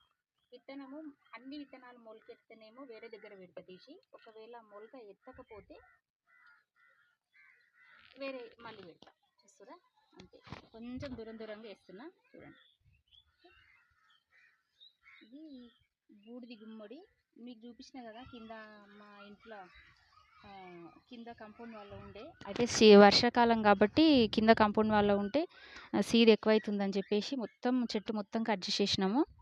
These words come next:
అందుకనే ఈ బూడిది గుమ్మడి సీడ్స్ మళ్ళీ పైన పెట్టుకుంటున్నా నేను. ఓకేనా, చాలా మంచిదండి, ఆ, హెల్త్కు చాలా మంచిది ఈ బూడిది గుమ్మడి.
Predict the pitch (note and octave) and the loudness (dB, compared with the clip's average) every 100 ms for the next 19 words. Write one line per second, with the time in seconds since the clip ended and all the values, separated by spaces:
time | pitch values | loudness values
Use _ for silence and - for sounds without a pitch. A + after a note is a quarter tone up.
0 | - _ - _ _ G#3 G#3 A3+ A3+ C4 | -20 _ -20 _ _ -2 0 2 2 2
1 | B3+ G#3+ G3 G#3 G#3 G#3+ A3 G#3 A3+ - | 0 -2 -2 -2 -2 -2 -2 0 -4 -4
2 | G#3 G#3 - A#3 G3 G#3 G#3 G3 G#3 G3+ | -4 -4 -6 -6 -4 -4 -4 -4 -4 -4
3 | - G3 F#3+ F#3+ F#3 F#3 A3+ E4 _ _ | -6 -8 -4 -2 -2 -2 -4 -6 _ _
4 | _ _ _ _ G#3 G3+ G3+ B3 D#4 _ | _ _ _ _ -8 -4 -4 -4 -8 _
5 | _ _ _ - - A3 A#3+ B3 A#3 A3+ | _ _ _ -12 -8 -6 -4 -6 -6 -10
6 | G#3+ G#3 G3+ G3+ G3 F#3 - F#3 F#3 F#3 | -10 -8 -6 -6 -6 -8 -10 -10 -8 -8
7 | G3+ G#3 G#3 - C4 B3+ G3 G#3+ A3+ G3+ | -8 -8 -8 -10 -10 -12 -14 -14 -10 -8
8 | G3+ - A3 A#3+ C4+ G3+ G3 G3 G#3+ G#3+ | 0 2 2 0 -2 -2 -4 -2 -2 -2
9 | G3 C4 | -2 -4